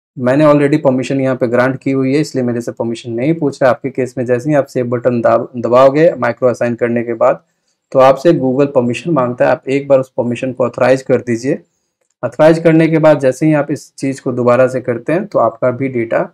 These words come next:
automatic save होना start हो जाएगा। तो उम्मीद करता हूँ आज के इस video में data entry form module आपको micro के साथ समझ में आया होगा और आगे के videos में हम इस series को और भी continue करेंगे।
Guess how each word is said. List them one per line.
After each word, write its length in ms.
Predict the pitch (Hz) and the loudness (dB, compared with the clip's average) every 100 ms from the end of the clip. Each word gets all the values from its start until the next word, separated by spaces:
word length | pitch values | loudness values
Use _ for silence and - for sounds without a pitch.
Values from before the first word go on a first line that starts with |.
| _ _ - | _ _ -2
automatic 600 | 123 120 117 113 131 143 | -2 -2 -4 -4 -6 -8
save 280 | - 120 113 | -6 -6 -4
होना 220 | 120 165 | -4 -6
start 380 | 170 131 113 - | -2 0 0 -2
हो 80 | 107 | -6
जाएगा। 260 | 104 - 92 _ _ _ _ _ _ _ _ _ - | -6 -8 -16 _ _ _ _ _ _ _ _ _ -6
तो 80 | 135 | 0
उम्मीद 280 | 151 190 | 4 4
करता 280 | - 180 170 | 6 4 6
हूँ 180 | 185 190 135 | 4 4 2
आज 180 | 135 | 0
के 100 | - | 2
इस 120 | 160 156 | 0 2
video 280 | 143 147 147 | 2 2 2
में 180 | 151 139 | 0 0
data 260 | 127 123 | 0 2
entry 300 | 143 139 147 | 2 2 -4
form 260 | 139 131 131 | -4 -2 0
module 400 | 131 127 131 131 | 0 0 -2 -2
आपको 280 | 123 - 135 | -2 -2 -4
micro 360 | 120 117 127 123 | -2 -4 -4 -6
के 120 | 123 | -6
साथ 180 | 117 123 - | -6 -8 -6
समझ 260 | 113 113 | -6 -4
में 100 | 120 | -4
आया 280 | 117 113 123 | -4 2 2
होगा 300 | 147 156 165 208 _ _ _ _ _ _ _ | 2 2 2 2 _ _ _ _ _ _ _
और 280 | - 113 110 - | -4 0 0 2
आगे 260 | 123 170 202 | 2 4 4
के 120 | 196 | 4
videos 440 | 147 147 151 151 | 4 4 4 2
में 60 | 151 | -2
हम 220 | 147 151 151 - | -2 -4 -4 -6
इस 140 | 143 | -6
series 340 | - 139 131 | -4 -4 -4
को 200 | - 151 165 - | -6 -4 -4 -4
और 180 | 135 131 | 2 4
भी 140 | 127 165 | 4 0
continue 500 | 156 123 117 123 123 | 0 -4 -4 -4 -4
करेंगे। 340 | 123 123 151 | -4 -2 -4